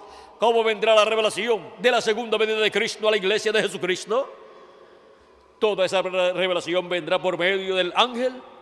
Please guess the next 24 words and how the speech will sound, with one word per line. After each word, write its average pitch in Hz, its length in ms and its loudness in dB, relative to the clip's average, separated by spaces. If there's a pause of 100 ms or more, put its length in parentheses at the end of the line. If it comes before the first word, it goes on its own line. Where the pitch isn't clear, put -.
(200)
del 151 260 -6
Señor 165 420 -2
Jesucristo. 185 600 -4 (800)
Y 196 80 0
ahora 185 300 6
vean 190 380 0 (160)
lo 214 220 2
que 202 100 4
a 185 100 2
continuación 190 960 -2 (340)
dice 180 320 -4
el 175 100 0
precursor 180 500 -2
de 180 100 2
la 175 80 0
segunda 180 320 -4
venida 180 180 -6
de 180 120 -4
Cristo 180 540 -8 (280)
en 196 160 0
esta 196 180 -4
misma 180 280 -4
página 175 320 -2
quince 180 540 -6